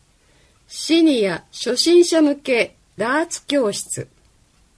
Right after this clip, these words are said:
日本ダーツ協会から講師を招き、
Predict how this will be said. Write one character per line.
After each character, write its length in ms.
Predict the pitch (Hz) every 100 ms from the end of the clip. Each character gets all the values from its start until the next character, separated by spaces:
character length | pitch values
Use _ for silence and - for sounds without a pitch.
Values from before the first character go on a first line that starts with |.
| _ _ _ _ _ _ _ _ _ _ _
日 160 | 190 247
本 400 | 294 320 196 139
ダ 220 | 190 294
ー 40 | 339
ツ 140 | -
協 220 | 349 330
会 280 | 311 233 214
か 160 | 190 175
ら 240 | 165 139 _
講 260 | - 330 359
師 180 | - 220
を 80 | 196
招 340 | 196 226 226
き、 220 | - 147